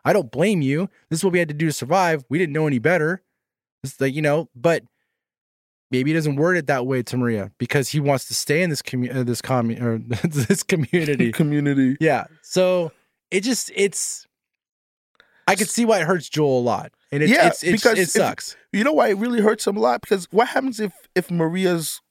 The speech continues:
Speaker 2: horseback riding crew didn't catch him at the River of Death or whatever it's called,
Speaker 1: Right.
Speaker 2: Joel would have went to that tower in Wyoming and Tommy wouldn't be there. And then he would have been like, like, did he even leave a, did Tommy leave a note? Probably not.
Speaker 1: Maybe.
Speaker 2: He would,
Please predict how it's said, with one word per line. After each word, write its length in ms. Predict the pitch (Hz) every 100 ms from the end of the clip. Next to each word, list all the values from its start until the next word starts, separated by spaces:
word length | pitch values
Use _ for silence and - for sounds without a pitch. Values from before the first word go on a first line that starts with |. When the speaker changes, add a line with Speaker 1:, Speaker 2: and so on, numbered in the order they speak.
| -
Speaker 2:
horseback 640 | 120 - 185 - - 147 -
riding 360 | 139 147 143 139
crew 300 | - 175 147
didn't 360 | 156 156 143
catch 340 | - 202 - -
him 180 | 90 - - - 123
at 120 | 127
the 80 | 135
River 500 | 113 135 117 117 107
of 200 | 104 -
Death 300 | 113 101 117
or 80 | 110
whatever 320 | 110 110 107
it's 120 | -
called, 480 | - 104 82 82 - - - -
Speaker 1:
Right. 180 | 120 113
Speaker 2:
Joel 240 | 220 226
would 120 | 214 202
have 80 | 180
went 240 | 190 180
to 140 | -
that 200 | 180 156 - _
tower 460 | - 160 175 175 165
in 160 | 156
Wyoming 640 | 135 135 180 240 147 127 165 - - -
and 140 | 233 -
Tommy 300 | 247 254 262
wouldn't 260 | 262 262
be 120 | 330 339
there. 380 | 214 147 113 - -
And 160 | - 226
then 160 | 277 254
he 80 |
would 100 | 269
have 60 | 247
been 120 | 240
like, 160 | 226 208 _ - - -
like, 240 | 175 - - _ _ 143
did 140 | 165
he 80 | 190 180
even 180 | 185 175
leave 160 | 165
a, 80 | 160
did 220 | - 147
Tommy 260 | - 160 165
leave 160 | 156
a 40 | 151
note? 240 | 160 214
Probably 340 | - 110 104 104
not. 320 | 120 156 - -
Speaker 1:
Maybe. 160 | 120
Speaker 2:
He 40 | 135
would, 180 | 254